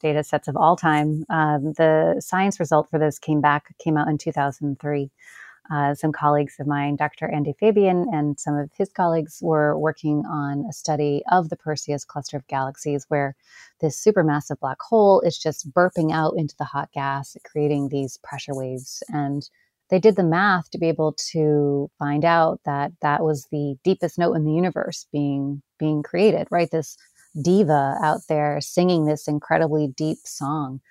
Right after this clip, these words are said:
And so when we started this sonification project, I was very excited to work on this one because it already had a sound, if you will, um, those sound waves in the image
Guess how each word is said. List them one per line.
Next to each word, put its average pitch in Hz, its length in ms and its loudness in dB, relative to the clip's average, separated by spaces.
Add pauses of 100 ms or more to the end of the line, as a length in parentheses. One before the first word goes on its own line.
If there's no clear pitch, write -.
(380)
And 180 180 0
so 185 300 6
when 190 180 0
we 190 140 4
started 208 420 4
this 156 260 2
sonification 160 880 -4
project, 139 540 -6
I - 60 -10
was - 240 -10
very 180 420 6
excited 143 580 -4 (120)
to 151 440 -2
work 160 240 -6
on 147 140 -2
this 147 240 -4
one 143 200 -6
because 147 680 -4
it 180 180 2 (140)
already 160 360 4
had 147 520 2 (480)
a 156 60 -6
sound, 139 400 -4
if 147 160 -6
you 147 100 -2
will, 143 400 -4 (100)
um, 139 280 -6
those 147 180 -6
sound 170 240 0
waves 147 340 -2
in 175 200 0
the 160 80 -2
image 156 480 -4